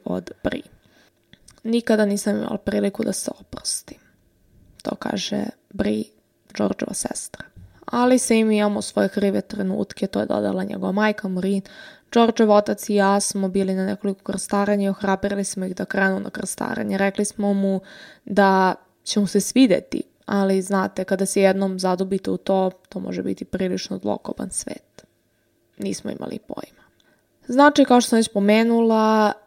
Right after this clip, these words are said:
brod je krenuo iz Barcelone, sreda popodne, dvadeset deveti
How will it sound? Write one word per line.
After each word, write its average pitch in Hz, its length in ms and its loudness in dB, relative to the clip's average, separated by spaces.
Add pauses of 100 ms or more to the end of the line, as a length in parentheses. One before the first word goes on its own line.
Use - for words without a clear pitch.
brod 196 320 2
je 196 80 0
krenuo 190 280 0
iz 185 100 -8
Barcelone, 226 1200 2
sreda 190 420 2
popodne, 202 520 2
dvadeset 185 460 -2
deveti 190 340 -2